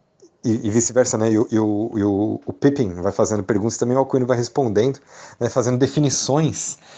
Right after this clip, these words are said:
de vários termos, mas são definições que não são tão óbvias, assim, né? Muitas vezes são bastante filosóficas, né? Então, você vê tudo isso pra chamar atenção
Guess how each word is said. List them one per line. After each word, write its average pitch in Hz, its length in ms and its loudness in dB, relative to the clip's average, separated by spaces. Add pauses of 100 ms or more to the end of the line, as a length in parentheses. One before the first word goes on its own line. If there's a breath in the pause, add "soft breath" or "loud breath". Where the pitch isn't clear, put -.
(140 loud breath)
de 104 100 -2
vários 117 300 0
termos, 147 320 6
mas 120 160 0
são 139 120 -2
definições 135 800 0
que - 140 -4
não 139 80 0
são 190 160 2
tão 165 180 2
óbvias, 95 600 2 (220)
assim, 107 280 -2
né? 107 100 0
Muitas 135 280 4
vezes 208 120 4
são 180 100 -2
bastante 139 300 -2
filosóficas, 107 720 2
né? 104 120 -6 (400 loud breath)
Então, - 140 -4
você 185 80 2
vê 156 100 6
tudo 185 220 2
isso 196 160 0
pra 180 300 2
chamar 160 300 0
atenção 160 600 0